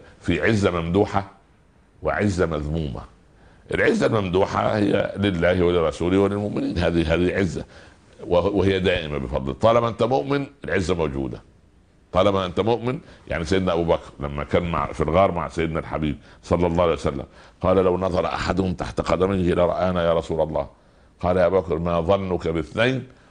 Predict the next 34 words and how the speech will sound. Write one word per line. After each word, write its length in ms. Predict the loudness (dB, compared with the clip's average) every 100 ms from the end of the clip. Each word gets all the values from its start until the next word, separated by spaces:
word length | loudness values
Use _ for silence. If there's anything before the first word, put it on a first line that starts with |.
| -18 -2
الله 500 | -2 2 2 0 -2
ثالثهما، 760 | -4 -4 -4 -10 -8 -8 -12 -8
لا 160 | -2 0
تحزن، 640 | 0 -4 0 2 2 0 -12 -20 -20 -20 -6
إن 380 | -2 -2 -2 0
الله 680 | -2 -2 0 2 2 -6 -10
معنا". 300 | -12 -14 -20 -12
بس، 300 | -12 -12 -18 -20 _ _ -20 -20 -4
"إن 300 | 0 0 2
الله 520 | 0 0 2 2 2 -4
معنا"، 340 | -6 -6 -10 -6
خلصت. 400 | -2 0 -2 -6 -8 -20 _ _ -2
فهنا 360 | 0 2 0 -4 -16 -2
يأخذ 440 | 0 0 -2 -4 -6 -12 -2
الرسول 260 | 0 2 2
صلى 100 | 2
الله 120 | 0
عليه 100 | -2
وسلم 100 | -6 0
وأبو 220 | 2 4
بكر 160 | 2 0 -12
العزة 480 | -4 0 0 0 -2 -4 -14
من 140 | -10
الله 240 | -8 -8 -10
سبحانه 280 | -14 -14 -12
وتعالى. 260 | -12 -12 -16 -18 -6
يبقى 180 | 0 2
هو 120 | 4
إيه؟ 240 | 2 -2 -4 -14 -8
يبقى 180 | 0 2
هو 80 | 2
عزيز، 440 | 0 -2 -2 -2
سبحان 380 | -6 -10 -4 -4
الله. 220 | -2